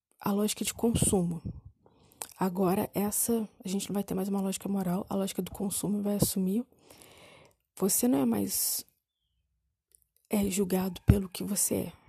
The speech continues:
você vai ser julgado pelo que você compra. É, a ideia de, de compra, ela vai tá totalmente presente em todas as relações.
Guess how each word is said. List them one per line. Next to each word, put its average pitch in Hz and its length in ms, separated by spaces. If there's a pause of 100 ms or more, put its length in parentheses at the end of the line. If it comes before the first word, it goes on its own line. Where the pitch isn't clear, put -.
(120)
você - 240
vai 190 80
ser 202 160
julgado 190 360
pelo 220 160
que - 100
você 240 240
compra. 185 500 (1600)
É, 196 340 (640)
a 196 160
ideia 208 640 (380)
de, 214 220 (240)
de 196 160
compra, 214 680
ela 202 120
vai 208 100
tá 196 180
totalmente - 560
presente 226 480
em 220 40
todas 233 220
as 247 120
relações. 226 760